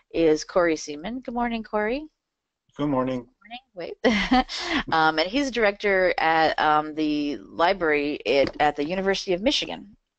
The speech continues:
Speaker 2: At the business school.
Speaker 1: The business school, specifically, yes.
Speaker 2: Yes.
Speaker 1: And,
Speaker 2: Wow.
Speaker 1: um,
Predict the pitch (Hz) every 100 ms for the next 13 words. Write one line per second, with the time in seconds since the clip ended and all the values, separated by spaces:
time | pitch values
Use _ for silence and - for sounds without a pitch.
0 | _ _ _ _ 127 117 110 98 90 92
1 | 113 98 - 101 87 - _ _ _ 180
2 | 196 185 165 - - 170 175 170 165 -
3 | - - - - - 233 - - 156 151
4 | 151 151 147 196 147 147 147 143 143 147